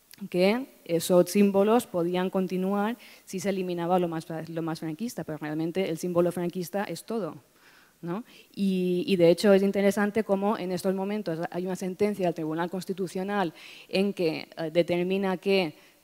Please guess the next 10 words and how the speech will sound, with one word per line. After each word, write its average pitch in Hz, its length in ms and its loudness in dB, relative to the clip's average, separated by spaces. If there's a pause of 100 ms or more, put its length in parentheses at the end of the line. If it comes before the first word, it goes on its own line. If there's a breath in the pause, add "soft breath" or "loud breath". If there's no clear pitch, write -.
(120)
un 185 220 -2
ay-, 180 200 -4
el 165 120 -2
Ayuntamiento 170 600 -2
de, 175 500 -2
de 170 120 -2
Vigo 175 540 -2
no 190 260 0
estaba 202 680 2 (140)
obligado 175 840 2